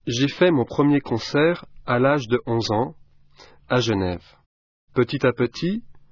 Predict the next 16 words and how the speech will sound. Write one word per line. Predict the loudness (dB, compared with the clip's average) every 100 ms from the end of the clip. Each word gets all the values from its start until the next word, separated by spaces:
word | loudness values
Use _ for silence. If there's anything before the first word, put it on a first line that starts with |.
| _ -20 -10
j'ai | -6 0
commencé | 2 2 0 -2 0 0
à | -2
chanter | -2 -2 2 2
avec | 2 0
des | -2 -2
orchestres, | -4 -2 -4 -4 -8 -18 _ _ -20 _ -20 -20 -20 -20 -20 -4
avant | 0 2 4
de | 4
me | 4
lancer | 4 2 2 0 2
en | 0
solo | -2 0 4 4 2 _ _
à | -2
vingt-cinq | 0 -2 -2 -2 -4 -6
ans. | -8